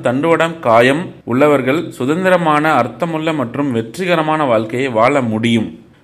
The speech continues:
தண்டுவட காயமடைந்த பலர் இன்று வேலை செய்கிறார்கள், அதில் நானும் ஒருவன். படிக்கிறார்கள், வணிகங்களை நடத்துகிறார்கள், தொழில்நுட்பத்தை பயன்படுத்துகிறார்கள், பயணம் செய்கிறார்கள்,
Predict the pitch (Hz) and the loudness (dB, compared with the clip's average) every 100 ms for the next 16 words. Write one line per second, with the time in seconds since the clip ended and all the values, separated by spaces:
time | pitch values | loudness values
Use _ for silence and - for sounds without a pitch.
0 | _ 147 175 208 233 220 190 175 175 165 | _ -2 2 4 4 4 2 2 2 0
1 | 160 160 - 110 117 156 - - 120 127 | 2 -2 2 2 4 2 0 -4 0 0
2 | 143 220 107 113 175 190 185 139 117 110 | 0 -2 -2 2 2 0 -2 -4 0 2
3 | 104 104 101 - - - 104 139 143 107 | 2 0 -4 -8 -18 -10 -6 -2 0 0
4 | 113 160 127 107 101 92 - - _ _ | 0 -2 -2 -2 -4 -8 -16 -20 _ _
5 | 123 147 139 147 113 107 127 196 - - | 0 0 2 2 4 4 0 0 -8 -20
6 | - _ - 113 139 196 180 165 143 123 | -20 _ -8 -2 0 0 0 0 0 0
7 | 117 127 143 127 113 104 117 156 - - | -2 -2 -2 2 2 2 -2 -4 -10 -20
8 | - 135 170 190 175 170 143 131 113 113 | -6 0 2 0 -4 -6 -4 -4 0 0
9 | 131 127 113 110 110 107 104 117 156 - | 0 -4 -6 -4 2 2 2 0 -2 -8
10 | - _ 110 135 196 202 170 147 117 113 | -20 _ 0 2 2 -2 -2 -2 0 2
11 | 104 104 | 2 2